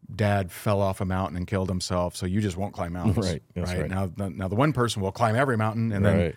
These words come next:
Speaker 1: some will just avoid mountains, right? If you had successful parents, but they ignored you, you will sabotage success because you don't want your kids to feel the way you did.
Speaker 2: Hmm.
Speaker 1: Uh, people that struggle with recognition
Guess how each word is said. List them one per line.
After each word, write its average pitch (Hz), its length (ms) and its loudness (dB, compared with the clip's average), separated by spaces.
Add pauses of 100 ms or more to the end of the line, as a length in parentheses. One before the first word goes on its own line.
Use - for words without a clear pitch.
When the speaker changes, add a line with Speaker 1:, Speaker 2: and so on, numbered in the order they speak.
(100)
Speaker 1:
some 113 200 2
will 98 60 0
just 98 160 -4
avoid 95 280 -2
mountains, 82 380 -10 (100)
right? 87 280 -4 (440)
If 104 200 -4
you 117 160 6
had 104 440 0
successful - 520 -2
parents, 101 520 -2
but 98 140 -4
they 92 120 0
ignored 92 460 -2
you, 120 280 0 (580)
you 101 340 2
will 117 140 2
sabotage 101 640 0
success 90 720 -4
because 90 480 -4 (100)
you 101 220 0
don't 104 180 0
want 98 180 -4
your 92 140 -4
kids 92 280 -4
to 95 60 -6
feel 92 200 -4
the 85 80 -4
way 85 120 -4
you 80 160 -4
did. - 200 -10 (220)
Speaker 2:
Hmm. 90 80 0 (1040)
Speaker 1:
Uh, 90 420 -2
people 123 440 0
that 101 160 0
struggle 101 440 0
with 95 160 -4
recognition 95 840 -2